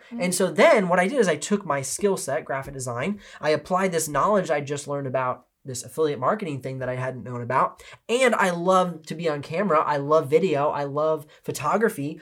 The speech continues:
Speaker 2: Okay, great. Triple threat. Those three things have ke-, become my business.
Speaker 1: Mm-hmm.
Speaker 2: And so I think it's just this idea of exploring. It's this
Speaker 1: Mm-hmm.
Speaker 2: curiosity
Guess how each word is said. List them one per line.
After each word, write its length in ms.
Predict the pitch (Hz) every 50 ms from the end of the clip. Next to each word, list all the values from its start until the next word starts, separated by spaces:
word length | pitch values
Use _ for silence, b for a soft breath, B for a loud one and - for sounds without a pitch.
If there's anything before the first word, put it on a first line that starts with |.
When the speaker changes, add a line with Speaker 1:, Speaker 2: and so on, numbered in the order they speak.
| B B B B B
Speaker 2:
Okay, 180 | 175 - 240 226
great. 440 | 160 214 277 269 190 - - - -
Triple 260 | - 214 208 208 202
threat. 400 | 196 - 226 269 233 170 - -
Those 200 | 170 196 196 -
three 200 | - 196 214 202
things 360 | 190 - 240 247 233 208 -
have 180 | 170 175 170 -
ke-, 180 | - 175 170 165
become 440 | 160 160 - - 135 131 131 - -
my 140 | - 120 123
business. 600 | 117 113 131 127 117 120 104 - - 226 226 226
Speaker 1:
Mm-hmm. 180 | 226 226 233 247 B B B
Speaker 2:
And 100 | 175 180
so 120 | 175 214 202
I 60 | 196
think 180 | 202 302 311
it's 140 | 311 233 -
just 200 | - 226 202 208
this 180 | 196 185 180 - -
idea 300 | 160 147 135 156 180 165
of 80 | 139 127
exploring. 880 | 120 127 - - - - - - 143 139 143 165 165 139 113 120 - -
It's 140 | 135 -
this 140 | 233 - -
Speaker 1:
Mm-hmm. 80 | - 240
Speaker 2:
curiosity 920 | - - 208 214 214 196 170 160 165 175 185 180 - 165 139 131 127